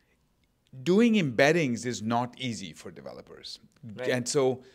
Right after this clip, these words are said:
Speaker 1: what we've done with Vectorize is that we've given you an option to take away the manual work that developers have to do
Speaker 2: Mm-hmm.
Speaker 1: to go off and, you know, em-, do embeddings for everything. What are embeddings? They're basically coordinates that you go off and actually put into a vector database that you can search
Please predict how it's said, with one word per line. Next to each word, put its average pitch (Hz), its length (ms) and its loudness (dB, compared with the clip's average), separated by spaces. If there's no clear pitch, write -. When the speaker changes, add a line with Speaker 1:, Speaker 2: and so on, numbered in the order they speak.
Speaker 1:
what 143 260 0
we've 156 200 0
done 175 200 2
with 175 180 0
Vectorize 165 800 0
is 131 160 -8
that 131 220 0
we've 127 260 -4
given 139 280 -4
you 185 200 -2
an 156 80 -2
option 147 580 -4
to 135 80 -6
take 165 340 -2
away 156 220 2
the 135 100 -2
manual 123 500 -2
work 110 440 0
that 107 140 -2
developers 104 520 -4
have 101 200 -10
to 101 60 -16
do 107 320 -10
Speaker 2:
Mm-hmm. 123 160 -20
Speaker 1:
to 131 100 -4
go 131 240 4
off 139 160 4
and, 123 280 -4
you 135 80 -8
know, 117 260 -4
em-, 120 260 -2
do 131 240 -2
embeddings 117 440 0
for 117 100 -4
everything. 98 460 -8
What 185 220 2
are - 20 6
embeddings? 110 560 0
They're 135 100 -2
basically 170 460 0
coordinates 131 540 -2
that 127 180 0
you 120 80 -12
go 117 180 2
off 117 140 0
and 120 100 -6
actually 110 280 -8
put 110 180 -6
into 107 240 -6
a - 20 -4
vector 101 280 -8
database 127 460 -4
that 113 120 -6
you 110 60 -14
can 98 160 -12
search - 500 -14